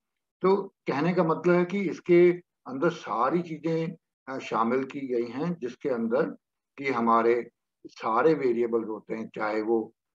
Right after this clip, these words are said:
अ, अ, basically essential variable हो, चाहे वो supplementary हो, चाहे वो non variable हो, तो ये सारी चीजें उसके अंदर शामिल होती हैं। अभी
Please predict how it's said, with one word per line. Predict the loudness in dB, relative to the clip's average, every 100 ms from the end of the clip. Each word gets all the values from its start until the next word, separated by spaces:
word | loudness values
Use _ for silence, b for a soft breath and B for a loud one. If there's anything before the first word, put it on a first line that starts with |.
| _
अ, | -6 -2 0 -2 -4 -10 _ _ _ _ _ _ _ _ -4
अ, | -2 0 0 -2 _ _ _ _ -14 -8 -6 -6 -6
basically | 0 0 0 -2 0 0 0 -2 -6 _
essential | -12 -8 -6 -8 0 0
variable | 4 6 6 6 4
हो, | 2 -2 -4 -8
चाहे | -2 0 0
वो | -2 -6 -10 _ _
supplementary | -6 -4 0 0 2 -2 -4
हो, | -2 -2 -4 -10 _ -8
चाहे | -6 -4
वो | -6 -8 -8
non | 0 0 0 -4
variable | -12 -14 -16 -16 -18
हो, | -18 _ _ _
तो | 0
ये | 4 2
सारी | 2 4 4 2
चीजें | -2 -4 -2
उसके | -4 -4 -6
अंदर | -4 -6 -6 _ -4
शामिल | 0 0 -2 -8
होती | -16 _ -20
हैं। | _ _ _ _ _ _ _ _ _ _ _ _ _ 0
अभी | 2 2